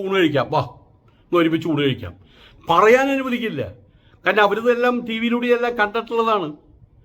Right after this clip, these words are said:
അവർക്കൊന്നും പറയാൻ കഴിയില്ല. മണിപ്പൂർ സംഭവം വന്ന സമയത്ത് അപ്പോഴും ഇപ്പോഴും അവിടെയും ഇവിടെയായിട്ട് കുറെ കീഴ്ശ്വാസം വിട്ടു എന്നല്ലാതെ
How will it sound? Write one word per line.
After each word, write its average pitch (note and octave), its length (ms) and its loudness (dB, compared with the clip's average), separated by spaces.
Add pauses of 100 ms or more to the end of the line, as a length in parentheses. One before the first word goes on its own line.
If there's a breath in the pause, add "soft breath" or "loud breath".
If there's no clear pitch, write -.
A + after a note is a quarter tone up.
(340 soft breath)
അവർക്കൊന്നും A#3 460 2
പറയാൻ B3 380 0
കഴിയില്ല. A#3 380 -2 (500 soft breath)
മണിപ്പൂർ G3+ 500 -2
സംഭവം A3+ 280 0
വന്ന A3+ 200 0
സമയത്ത് A3 440 0
അപ്പോഴും G#3 580 0
ഇപ്പോഴും G#3+ 480 2
അവിടെയും G#3 340 0
ഇവിടെയായിട്ട് G#3 380 0
കുറെ G3+ 180 2 (100)
കീഴ്ശ്വാസം G#3 680 0
വിട്ടു G3+ 200 -6 (100)
എന്നല്ലാതെ F#3+ 800 -2